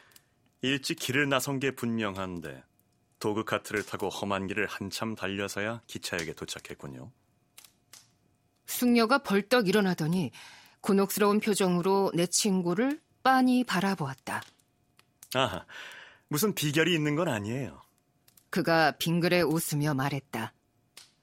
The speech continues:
Speaker 1: 재킷 왼팔에 예닐곱 군데나 진흙이 튄 자국이 나 있잖아요.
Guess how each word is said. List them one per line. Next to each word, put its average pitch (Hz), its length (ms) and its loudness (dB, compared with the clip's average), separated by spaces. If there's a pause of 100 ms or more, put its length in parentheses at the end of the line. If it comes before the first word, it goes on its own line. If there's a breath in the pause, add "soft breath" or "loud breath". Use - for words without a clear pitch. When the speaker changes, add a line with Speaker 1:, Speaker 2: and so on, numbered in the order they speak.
(520)
Speaker 1:
재킷 156 340 -2
왼팔에 135 640 2
예닐곱 110 480 2
군데나 110 380 -2
진흙이 113 420 -2
튄 117 260 -4
자국이 95 340 -4
나 87 160 -4
있잖아요. 73 440 -10